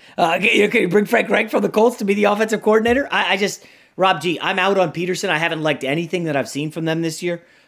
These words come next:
Um, I don't know. I, I, I just,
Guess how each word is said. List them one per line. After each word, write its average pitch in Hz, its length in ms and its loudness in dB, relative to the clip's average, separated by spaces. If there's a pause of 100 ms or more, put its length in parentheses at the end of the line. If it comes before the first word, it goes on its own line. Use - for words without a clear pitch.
Um, 107 500 -12 (800)
I 135 140 -6
don't 123 140 -6
know. 110 160 -14 (120)
I, 120 60 -12
I, 107 340 -8
I 113 40 -6
just, 120 260 -12